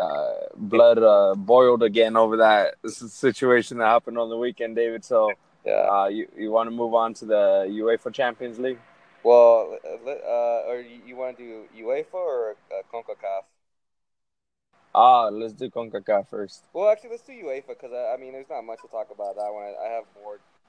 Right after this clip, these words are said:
Speaker 2: you know, detail when I go into the concacaf. So let's do the uefa Champions League preview and review, I guess. Um,
Speaker 1: All right.
Speaker 2: so we got, uh,
Speaker 1: Tomorrow, Real Madrid versus Bayern Munich.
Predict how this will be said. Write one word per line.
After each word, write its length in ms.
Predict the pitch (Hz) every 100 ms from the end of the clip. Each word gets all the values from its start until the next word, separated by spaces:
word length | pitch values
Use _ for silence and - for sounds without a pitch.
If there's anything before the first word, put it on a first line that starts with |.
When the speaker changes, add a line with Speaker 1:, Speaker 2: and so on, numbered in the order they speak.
| _
Speaker 2:
you 80 | 85
know, 60 | 78
detail 400 | 104 98 107 98
when 120 | 98
I 40 | 95
go 120 | 101
into 180 | 98 98
the 80 |
concacaf. 580 | - 95 101 98 95 95
So 120 | - 104
let's 180 | 107
do 140 | - 127
the 300 | 113 98 95 _ _ _ _ -
uefa 320 | 123 120 113
Champions 380 | - 113 107 101
League 160 | 98 _ 113
preview 680 | 113 110 101 98 98 98 - _ _ -
and 200 | 110 107
review, 380 | 101 110 113
I 120 | 104 98
guess. 460 | 98 98 - - _ _ _ _ -
Um, 600 | 101 101 98 98 95 95
Speaker 1:
All 40 |
right. 100 | -
Speaker 2:
so 120 | - -
we 260 | _ -
got, 280 | 117 117 -
uh, 460 | 107 107 107 104 104 _ _ _ _ -
Speaker 1:
Tomorrow, 600 | - 120 117 120 135 135
Real 420 | 113 120 117 123
Madrid 720 | 123 120 104 123 135 143 127 - _ _ _ _
versus 1080 | 101 101 110 120 - 143 147 156 151 _ _ _ _ _ -
Bayern 300 | 98 95 104
Munich. 320 | 113 101 92